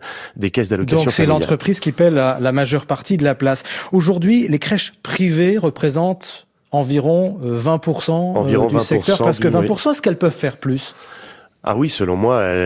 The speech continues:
Speaker 1: elles
Speaker 2: Quel est
Speaker 1: peuvent
Speaker 2: le
Speaker 1: et
Speaker 2: potentiel ?
Speaker 1: et selon moi, elles peuvent et elles vont faire plus. Pour moi, et on peut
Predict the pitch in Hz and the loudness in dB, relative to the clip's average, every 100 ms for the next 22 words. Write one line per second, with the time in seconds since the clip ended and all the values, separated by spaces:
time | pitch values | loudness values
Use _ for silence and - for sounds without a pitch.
0 | 90 85 226 247 - 180 147 143 - 143 | 0 0 2 2 4 2 0 -2 -2 -4
1 | - _ - 110 - - 104 107 95 85 | -6 _ 0 0 0 -2 0 0 -2 0
2 | 139 110 98 92 131 127 101 - 147 185 | 0 2 0 0 0 0 -4 0 -2 0
3 | - - - - - 107 113 107 101 90 | -6 -12 -16 -10 -4 0 2 0 0 0
4 | 98 95 92 | 0 0 0